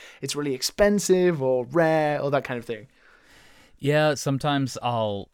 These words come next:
Speaker 2: I'll have to wait for something to come in on eBay, but I do have, um, I do have an amazing resource in that, um,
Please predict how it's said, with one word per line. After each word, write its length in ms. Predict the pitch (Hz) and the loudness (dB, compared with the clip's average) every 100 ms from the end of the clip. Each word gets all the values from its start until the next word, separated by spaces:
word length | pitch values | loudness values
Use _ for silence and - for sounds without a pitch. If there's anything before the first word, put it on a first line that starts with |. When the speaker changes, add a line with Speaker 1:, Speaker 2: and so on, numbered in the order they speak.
| _ | _
Speaker 2:
I'll 140 | 107 | -8
have 140 | 104 - | -8 -6
to 100 | 107 | -8
wait 220 | 101 98 | -8 -8
for 120 | 107 | -10
something 300 | - 101 95 | -10 -8 -8
to 80 | 92 | -8
come 180 | - 98 | -6 -6
in 100 | 95 | -6
on 140 | 92 | -6
eBay, 400 | 98 101 98 98 | -6 -6 -6 -6
but 140 | 107 98 | -6 -6
I 80 | |
do 320 | 98 - 160 202 | -6 -6 -6 -4
have, 640 | 147 120 107 107 107 - - _ _ - | -4 -2 -2 -4 -8 -20 -20 _ _ -16
um, 460 | 101 95 92 87 85 - _ _ _ _ _ - | -8 -6 -6 -8 -12 -18 _ _ _ _ _ -16
I 120 | 110 | -8
do 140 | 131 | -2
have 120 | 156 | -2
an 80 | 135 | -2
amazing 500 | 110 110 117 113 101 | -2 -2 -2 -2 -6
resource 720 | 104 107 - 113 101 98 - - | -6 -8 -8 -8 -6 -8 -10 -14
in 280 | 98 98 | -10 -8
that, 420 | 95 90 90 - - - _ _ _ | -6 -4 -6 -10 -20 -20 _ _ _
um, 400 | - 92 90 90 | -10 -8 -6 -8